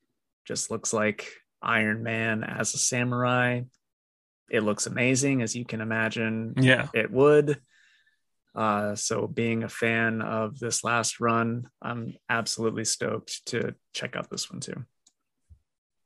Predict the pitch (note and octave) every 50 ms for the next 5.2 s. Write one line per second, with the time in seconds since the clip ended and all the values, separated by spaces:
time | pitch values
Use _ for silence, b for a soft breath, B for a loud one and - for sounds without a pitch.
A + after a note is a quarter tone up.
0 | _ - - _ _ _ _ _ _ _ _ _ _ _ _ b b b b _
1 | _ _ - - _ _ _ - - G#2+ G#2 G#2+ G#2+ G#2+ G#2 - - A2+ A2 G#2
2 | - - - A2 A2 A2 A2 A2 - - A#2+ A#2+ A#2 A2+ - - - - - -
3 | - - _ _ B B B B B B B B B _ - - C3+ C3+ C3 A#2+
4 | A#2+ _ _ _ _ _ _ _ _ _ _ _ _ _ _ - - B2+ A#2+ A#2
5 | A#2+ - -